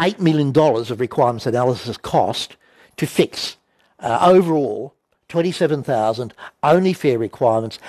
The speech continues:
and bring them up to a low risk standard. Now, t-, eight million in a four billion dollar project,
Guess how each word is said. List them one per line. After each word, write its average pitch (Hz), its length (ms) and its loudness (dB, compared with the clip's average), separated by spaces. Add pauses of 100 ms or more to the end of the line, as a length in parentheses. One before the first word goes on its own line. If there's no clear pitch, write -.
(120)
and 135 220 -4
bring 180 220 4
them 180 120 0
up 135 180 -2
to 143 120 -2
a 131 120 2
low 143 200 2
risk 131 320 0
standard. 104 560 -6 (760)
Now, 160 180 2
t-, - 160 -6 (220)
eight 269 180 2
million 185 420 -2 (380)
in 175 100 -2
a 147 100 0
four 196 240 4
billion 151 280 -2
dollar 139 200 -4
project, 135 720 -8